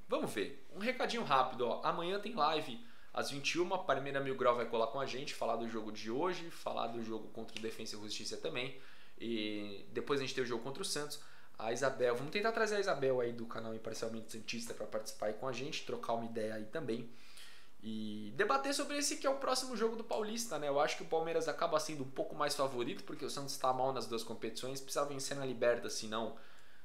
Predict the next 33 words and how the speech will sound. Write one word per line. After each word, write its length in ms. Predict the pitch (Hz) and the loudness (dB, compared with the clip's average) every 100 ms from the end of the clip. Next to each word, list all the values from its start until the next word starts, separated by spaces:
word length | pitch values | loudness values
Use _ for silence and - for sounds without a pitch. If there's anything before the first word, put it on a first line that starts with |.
| - - | -8 2
tchau, 200 | 127 127 | 4 6
tchau. 400 | - 147 185 156 | 8 8 6 2
Então 160 | 120 120 | -2 -2
precisa 500 | - 127 120 104 - | -2 4 4 4 -2
jogar 320 | 110 113 117 | 0 6 6
bem 160 | 110 110 | 6 2
contra 300 | 110 104 113 | -4 -4 -4
o 20 | |
Strongest 680 | 104 - 123 131 147 - 101 | -4 -2 2 2 2 0 2
aí, 240 | 113 - - - | 0 0 -6 -2
garantir 360 | 110 107 - | 0 0 -2
uma 100 | 110 | -4
vitória. 440 | 113 - 123 151 - - - - | -2 4 6 6 2 -6 -8 -6
E 80 | 143 | -2
no 100 | 196 | 0
Paulista 420 | 226 226 208 220 | 4 6 6 2
o 20 | - | 0
Santos 240 | 220 214 | 0 2
também 400 | 226 175 165 170 - | 0 0 -2 -4 4
tá 160 | 143 | 4
a 40 | 135 | 6
quatro 360 | - 151 - | 6 6 6
pontos, 300 | 135 131 135 | 2 4 4
precisa 240 | 117 - 117 | 2 0 2
vencer 320 | 135 - 170 | 0 0 0
dois 240 | 151 143 113 | 2 2 2
jogos 600 | 113 135 135 - - - - | 6 6 6 0 -6 -6 -6
pra, 160 | - 117 | -2 -2
quem 240 | - 151 | -2 -2
sabe, 400 | 131 127 131 135 | 0 4 4 4
se 120 | - | -2
classificar, 600 | 123 127 - 127 - 98 | 0 0 0 -4 0 2
né? 140 | 98 | 2